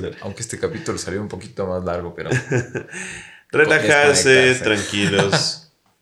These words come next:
Speaker 2: <laughs>
Speaker 1: y vivir la vida. Eh, tal vez puede que pasen cosas que no nos imaginamos en un futuro, pero lo importante es vivir la vida, vivir el momento, no dejar que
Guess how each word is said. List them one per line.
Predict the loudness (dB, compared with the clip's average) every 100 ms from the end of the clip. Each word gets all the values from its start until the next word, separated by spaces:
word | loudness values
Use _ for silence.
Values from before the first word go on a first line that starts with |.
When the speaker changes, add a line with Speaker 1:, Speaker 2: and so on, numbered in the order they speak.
| _
Speaker 2:
<laughs> | -20 -20 _ _
Speaker 1:
y | 2 4
vivir | 4 4
la | 2 2
vida. | -2 -12 _ _ _ _ _ _ -20 _
Eh, | -2 2 2 2 2 -2 -6 -16 _ _ -8
tal | -4 0
vez | 2 0
puede | 0 -2 -2
que | -4
pasen | -4 -4 -6
cosas | -6 -4 0 -2 -2 -8 -14 _ _ _ _
que | -4
no | -2
nos | 0 0 2
imaginamos | 0 0 0 0 0 -4
en | -4
un | -6
futuro, | -6 -6 -6 -8 _ _ _ _ _ -20 _ _ _ _
pero | 4 4
lo | 2
importante | -2 -2 -2
es | -2
vivir | -2 0
la | 2 0
vida, | 0
vivir | -4 -4 -2
el | -2
momento, | -4 -6 -6 -8 -8 -8 -8 -12 _ _ -18 -6
no | -2 0
dejar | 0 2 2 0
que | -2 -2 -4 -14